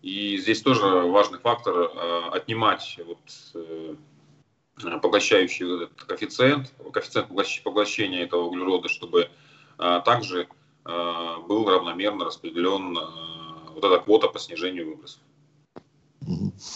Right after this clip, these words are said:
Speaker 2: Но помимо вот в этом меморандуме, о котором я упоминал, международном, а, говорилось о катастрофе экологической, там,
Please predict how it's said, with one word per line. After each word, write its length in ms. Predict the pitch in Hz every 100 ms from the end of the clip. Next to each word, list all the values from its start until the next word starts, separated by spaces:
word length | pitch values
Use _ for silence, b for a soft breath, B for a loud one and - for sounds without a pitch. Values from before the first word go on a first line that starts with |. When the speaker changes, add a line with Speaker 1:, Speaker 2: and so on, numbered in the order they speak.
| B B B -
Speaker 2:
Но 120 | 120
помимо 400 | 135 143 143 135
вот 160 | 127
в 20 | 131
этом 220 | 123 120 117
меморандуме, 680 | 123 123 120 113 101 101 98
о 40 |
котором 380 | 92 90 92 92
я 160 | 95
упоминал, 460 | 92 95 92 92 90
международном, 720 | 87 82 95 98 95 80 85 -
а, 340 | 92 90 90 87
говорилось 580 | 87 95 98 90 82 -
о 160 | 95
катастрофе 640 | 82 76 92 - 151 160 92
экологической, 800 | - 87 90 76 87 - 85 82 B B -
там, 320 | 113 127